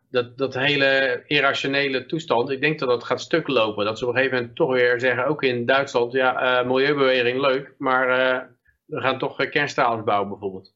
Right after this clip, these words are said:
En, eh, ik, ik verwacht dat het met dat voedselproductie, dat dat ook wel een keer moet gaan. Als, als je één hongerwintertje gehad hebt,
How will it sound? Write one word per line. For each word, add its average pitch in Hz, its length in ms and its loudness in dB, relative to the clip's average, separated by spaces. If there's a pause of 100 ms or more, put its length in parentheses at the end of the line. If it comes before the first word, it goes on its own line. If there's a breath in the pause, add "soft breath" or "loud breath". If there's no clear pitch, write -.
(260)
En, 117 440 -6
eh, 110 160 -6 (440)
ik, 120 120 -14
ik - 300 -16
verwacht 127 380 2
dat 127 120 4
het 120 200 0
met 120 180 0
dat 120 200 0
voedselproductie, 123 800 0
dat 123 140 2
dat 120 300 -2
ook 165 180 2
wel 135 140 4
een 123 80 0
keer 127 220 2
moet 123 140 -2
gaan. 120 280 0
Als, 123 220 -2
als 131 120 -2
je 151 80 -4
één 147 180 -2
hongerwintertje 143 680 0
gehad 117 280 0
hebt, 135 340 -4